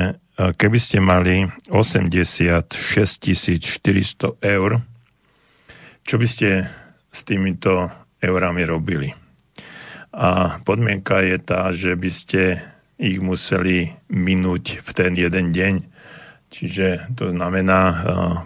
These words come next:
práve, e, v priebehu tých dvadsaťštyri hodín, ktoré, ktoré máte.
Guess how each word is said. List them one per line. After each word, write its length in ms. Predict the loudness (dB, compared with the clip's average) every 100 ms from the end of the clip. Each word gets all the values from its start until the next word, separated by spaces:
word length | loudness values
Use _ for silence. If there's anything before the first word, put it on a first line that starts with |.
| 0
práve, 400 | 4 6 6 4
e, 80 | 0 -8 -6 -4 -2 -4 -6 -10
v 80 | -14 -20 _ _ -2
priebehu 400 | 0 2 2 2
tých 160 | -2 0
dvadsaťštyri 640 | 0 0 -2 -2 -2 0
hodín, 240 | 0 -2 -2
ktoré, 480 | -2 -2 0 0 -4 -14 -18 -18 -14
ktoré 320 | -4 0 0 2
máte. 560 | 4 2 2 -4 -4